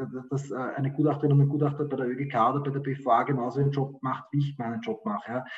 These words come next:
Es sind halt manchmal ein bisschen andere Ausrichtungen drauf. Und, und es ist halt leider so, dass,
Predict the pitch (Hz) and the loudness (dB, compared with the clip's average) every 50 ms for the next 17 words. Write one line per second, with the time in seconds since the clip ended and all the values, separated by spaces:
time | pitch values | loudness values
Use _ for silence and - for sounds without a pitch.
0 | - - - - 143 143 143 139 131 123 135 143 139 143 139 147 - - 127 131 | -14 -14 -4 4 6 6 8 8 6 4 2 2 2 2 2 0 0 0 0 -2
1 | 131 123 135 131 - - - - 143 - 143 - 127 123 117 110 110 - 101 104 | -2 0 0 0 0 0 0 0 0 0 0 0 0 0 0 0 0 0 -2 -2
2 | - - 120 120 117 226 247 247 240 - - - - - - - - _ _ _ | -2 -4 -6 -6 -4 -4 -4 -6 -6 -8 -12 -16 -16 -16 -18 -20 -20 _ _ _
3 | _ _ _ _ _ _ _ _ _ _ _ _ _ _ - - 143 139 160 156 | _ _ _ _ _ _ _ _ _ _ _ _ _ _ -10 -8 -2 0 4 8
4 | 165 165 156 - - - - 135 135 123 131 143 156 147 - - 135 135 147 156 | 8 8 8 6 2 -2 -2 0 2 4 6 6 6 4 4 4 4 6 6 6
5 | 156 151 139 - - - 143 139 - - | 4 2 0 -4 -4 -2 -2 -2 -2 -4